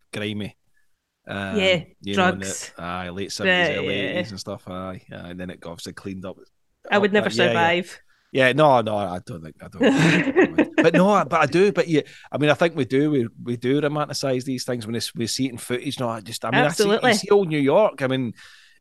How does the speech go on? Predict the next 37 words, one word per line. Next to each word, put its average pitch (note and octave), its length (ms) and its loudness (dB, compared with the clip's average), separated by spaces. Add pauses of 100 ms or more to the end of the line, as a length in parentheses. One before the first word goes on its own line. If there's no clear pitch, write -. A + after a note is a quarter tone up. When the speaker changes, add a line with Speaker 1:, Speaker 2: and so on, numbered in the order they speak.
(100)
Speaker 1:
even G3 300 2
in, B2+ 180 0
like, A#2 260 -2 (840)
you D#3+ 100 -6
know, B2 120 -2
Taxi D#3 420 2
Driver, F#3 400 0 (160)
<laughs> - 160 -14
you're E3+ 180 4
watching D#3+ 360 4
it D#3 60 2
and, D#3+ 100 2
it - 120 -4 (240)
and D3+ 100 2
it D#3+ 140 2
looks F3 360 0
so D#3 260 0
fucking B2+ 480 -2
awful, G#3 420 4
but D#3 320 0
it F#2 140 -8
looks - 240 -6
amazing D#3 380 -2
at B2+ 60 -10
the - 100 -4
same D3+ 200 0
<laughs> - 0 -
time, - 160 -2 (220)
you G#3+ 240 -4
know? C#4 100 8
Speaker 2:
Yeah. D4 380 4
Speaker 1:
<laughs> - 40 -10 (540)
You A#3+ 120 4
Speaker 2:
Yeah, C#4+ 200 6
Speaker 1:
know? - 40 2
Speaker 2:
I, C#4 160 4 (440)
y-, B3+ 220 -6